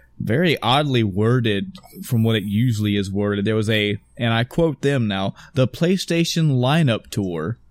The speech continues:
which was the pre-Tokyo Game Show, uh, event.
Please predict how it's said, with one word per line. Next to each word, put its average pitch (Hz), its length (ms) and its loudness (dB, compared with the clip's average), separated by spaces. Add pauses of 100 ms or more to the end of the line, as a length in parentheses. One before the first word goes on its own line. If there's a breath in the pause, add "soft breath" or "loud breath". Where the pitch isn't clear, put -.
(600 soft breath)
which - 580 0 (300)
was 113 300 0
the 110 100 0
pre-Tokyo 127 960 2
Game 120 240 4
Show, 92 400 -6 (440)
uh, 95 500 -2 (120)
event. 101 460 -2